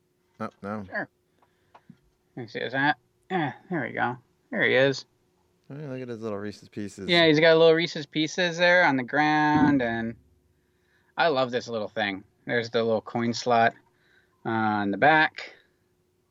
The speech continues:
Speaker 2: There's
Speaker 1: Okay.
Speaker 2: a little full, his, his, uh, his back looks like, uh,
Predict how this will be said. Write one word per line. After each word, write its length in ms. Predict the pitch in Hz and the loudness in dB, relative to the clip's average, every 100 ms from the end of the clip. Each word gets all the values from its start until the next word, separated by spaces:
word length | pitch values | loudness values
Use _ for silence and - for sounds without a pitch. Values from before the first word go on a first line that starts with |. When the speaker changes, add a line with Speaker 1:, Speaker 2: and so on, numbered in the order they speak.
| _ _ _ _ _ _ _ _ _ _ _ | _ _ _ _ _ _ _ _ _ _ _
Speaker 2:
There's 220 | - 123 117 | -2 -2 2
Speaker 1:
Okay. 40 | |
Speaker 2:
a 20 | |
little 260 | 131 127 127 | 4 6 4
full, 240 | - 127 | 2 2
his, 300 | 143 143 151 | 4 4 4
his, 280 | 147 160 151 | 4 2 2
uh, 380 | 156 139 127 123 - _ _ _ _ - | 4 4 4 2 -4 _ _ _ _ -6
his 220 | 143 143 | -2 0
back 360 | 147 143 139 143 | 2 2 0 -4
looks 220 | 127 - | -8 -6
like, 320 | 127 107 - | -6 -8 -8
uh, 400 | 131 120 113 117 | -6 -4 -2 -4